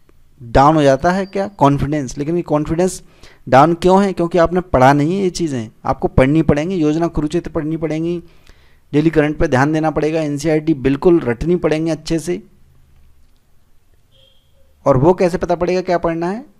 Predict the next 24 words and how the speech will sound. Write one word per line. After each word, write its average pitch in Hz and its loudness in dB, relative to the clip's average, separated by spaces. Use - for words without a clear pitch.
ये 139 0
पुराना 139 2
प्रीवियस 135 -6
ईयर 131 -6
का 135 -8
प्रश्न 127 -12
पत्र 120 -14
देखोगे 113 -8
तब, 110 -16
ठीक 196 -8
है। 156 -10
जो 120 -8
नींद 143 0
आ 156 6
रही 170 0
है 180 2
उसे 170 -2
उठा 151 0
दीजिए 143 0
बिल्कुल। 117 -4
आंसर 143 0
है 165 2
इसका 165 -4
सी, 180 -8